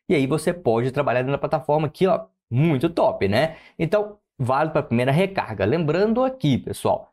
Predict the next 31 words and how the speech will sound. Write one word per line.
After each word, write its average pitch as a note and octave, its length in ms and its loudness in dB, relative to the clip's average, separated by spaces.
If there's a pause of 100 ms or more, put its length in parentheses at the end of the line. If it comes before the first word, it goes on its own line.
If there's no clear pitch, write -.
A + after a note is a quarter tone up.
se - 120 -4
você G2+ 300 0
fizer, A2 320 0
faça A2+ 260 -4
por - 100 -14
sua A2 120 -2
conta D#3 240 -4
e - 20 0
risco. - 220 -4
Não D#3 160 -2
tira F3 220 0
dinheiro A#2 400 0
ali G#2 160 2
da, G2+ 200 0
da G2 120 -2
conta A#2 280 -4
de F#2+ 120 -2
luz, A#2 380 2
do G2+ 180 0
leite A2 260 2
da G2 140 -2
criança - 380 0
pra - 80 -18
você G#3+ 100 -2
colocar G3+ 360 0
na E3 80 0
plataforma. D#3+ 600 -2 (240)
Não A#2+ 280 2
faça G#2+ 460 -2
isso, E3 360 0
viu? D#3 320 -2